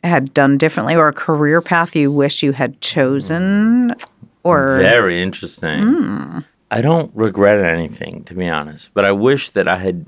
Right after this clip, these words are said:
Speaker 2: really known about, like, art school, like, being a sham and it being easy <laughs> to get into back then, 'cause I
Speaker 1: Mm-hmm.
Speaker 2: think it would have helped me in my creative endeavors.
Speaker 1: Okay.
Speaker 2: Parks Department is a creative endeavor, making videos,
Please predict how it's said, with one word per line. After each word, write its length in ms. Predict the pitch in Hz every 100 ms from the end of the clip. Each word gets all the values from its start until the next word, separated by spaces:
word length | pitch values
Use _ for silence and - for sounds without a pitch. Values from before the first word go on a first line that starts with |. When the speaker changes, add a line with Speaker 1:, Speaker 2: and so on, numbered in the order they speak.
| _
Speaker 2:
really 520 | 101 104 123 127 123
known 520 | 104 98 98 98 101 90
about, 300 | 85 80 82
like, 340 | 82 - _ _ _
art 220 | 90 87
school, 540 | - - 104 104 110 - _ _ _ _
like, 180 | 101 87
being 220 | 92 87
a 60 | 80
sham 640 | - - 85 80 87 98
and 100 | 82
it 120 | 82
being 240 | 85 85 85
easy 380 | 90 87 87
<laughs> 20 | 104
to 120 | -
get 200 | 127 117
into 520 | 120 - 175 185 196 - - - _ _
back 260 | 131 135
then, 380 | - 147 165 165
'cause 160 | 104 98
I 60 |
Speaker 1:
Mm-hmm. 80 | 98
Speaker 2:
think 160 | 127 127
it 40 | 113
would 160 | 110
have 100 | 104
helped 260 | 87 104 98
me 240 | 107 92
in 120 | 90 87
my 160 | 85
creative 600 | 80 - 92 90 92 101
endeavors. 800 | 107 107 107 110 117 135 131 - -
Speaker 1:
Okay. 400 | 190 175 208 -
Speaker 2:
Parks 260 | - - -
Department 340 | - 92 107
is 80 | 101
a 60 |
creative 360 | 104 113 110 104
endeavor, 380 | 92 82 76 76
making 420 | 78 76 - 87
videos, 440 | 95 98 95 87